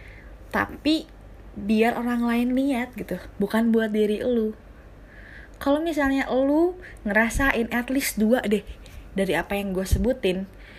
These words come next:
tandanya lo tuh lagi terperangkap sama ketakutan akan menjadi egois.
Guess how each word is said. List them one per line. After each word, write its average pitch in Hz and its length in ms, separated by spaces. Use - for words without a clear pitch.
tandanya 214 640
lo 233 160
tuh 285 240
lagi 214 240
terperangkap 240 720
sama 196 480
ketakutan 226 640
akan 247 400
menjadi 214 320
egois. 208 640